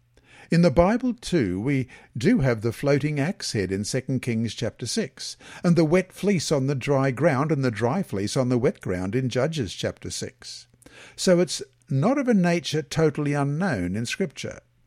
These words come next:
Why didn't Jesus simply hand Peter the money and tell him to pay it, rather than perform such an amazing feat in order to solve what was a relatively small problem?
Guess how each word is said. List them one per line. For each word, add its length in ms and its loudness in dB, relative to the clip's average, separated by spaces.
Why 380 2
didn't 340 -4
Jesus 420 -2
simply 400 -2
hand 420 -2
Peter 300 0
the 120 -2
money 400 -4
and 240 -2
tell 160 0
him 160 2
to 120 -2
pay 320 0
it, 240 -8
rather 360 2
than 200 0
perform 520 -2
such 280 -6
an 120 -2
amazing 640 -2
feat 400 -4
in 160 2
order 400 4
to 240 -6
solve 600 -2
what 200 -4
was 180 -2
a 60 -2
relatively 600 -2
small 460 -4
problem? 600 -6